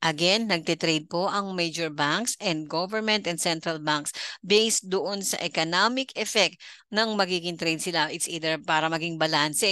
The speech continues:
yung economy nila. No? Hindi sila katulad nung, alam mo yun, na ano lang, mini, mini, mini mo. Hindi ganon.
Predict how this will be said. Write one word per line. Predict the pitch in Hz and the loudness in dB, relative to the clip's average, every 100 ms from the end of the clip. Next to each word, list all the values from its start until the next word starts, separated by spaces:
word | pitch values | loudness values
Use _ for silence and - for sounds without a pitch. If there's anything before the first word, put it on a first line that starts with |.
| 160 | 0
yung | 151 | -4
economy | 151 143 139 143 139 | -4 -4 -4 -6 -6
nila. | 135 - - _ _ _ _ - | -6 -6 -8 _ _ _ _ 2
No? | 185 220 - - | 4 4 -2 -4
Hindi | 208 208 226 | 0 2 2
sila | 233 214 | 2 2
katulad | 202 202 196 190 | 2 2 2 4
nung, | 190 185 185 - | 0 -2 -6 -4
alam | 175 175 | -2 0
mo | 175 | 2
yun, | 175 175 | 2 2
na | 165 160 160 156 156 151 | 2 4 4 4 4 2
ano | 165 160 | 0 -2
lang, | 156 147 160 | 0 -2 -2
mini, | 190 185 | -4 -2
mini, | 180 180 | -2 -2
mini | 170 160 156 | 0 0 -2
mo. | 143 | -4
Hindi | 156 170 | -4 -2
ganon. | 160 151 - | 0 0 -4